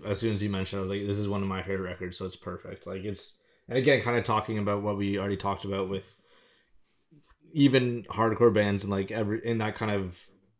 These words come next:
taste of genre. Um, I feel like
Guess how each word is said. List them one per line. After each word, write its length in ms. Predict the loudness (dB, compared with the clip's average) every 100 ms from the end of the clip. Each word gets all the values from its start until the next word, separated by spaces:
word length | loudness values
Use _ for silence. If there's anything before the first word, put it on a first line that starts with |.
| _
taste 460 | 0 4 4 2 -2
of 160 | -2
genre. 680 | -2 0 0 -2 -6 -8 -12 -8
Um, 540 | -6 -4 -4 -6 -10 _ _ _ _ _
I 120 | -8
feel 260 | 0 4 6
like 320 | 6 2 -6